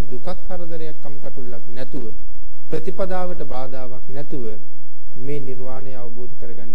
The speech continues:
හරි, හරි පහසුයි. එහෙනම් නිවන් අවබෝධ කරනවා කියන එක හරි දුක් සහිතයි කියන කාරණාව නෑ. ඊටාම සැපසේ නිවන අවබෝධ කරන්න පුළුවන්. හැබැයි ප්‍රාර්ථනා කරලා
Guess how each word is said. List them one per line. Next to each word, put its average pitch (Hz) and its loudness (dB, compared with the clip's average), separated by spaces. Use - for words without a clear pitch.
හරි, 127 0
හරි - 0
පහසුයි. 175 0
එහෙනම් 160 0
නිවන් 147 0
අවබෝධ 143 0
කරනවා 165 0
කියන 185 0
එක - 0
හරි 156 0
දුක් 139 0
සහිතයි 180 0
කියන 185 0
කාරණාව 185 0
නෑ. 208 0
ඊටාම 190 0
සැපසේ 208 0
නිවන 208 0
අවබෝධ 196 -2
කරන්න 208 0
පුළුවන්. 226 0
හැබැයි - 0
ප්‍රාර්ථනා 156 0
කරලා - 0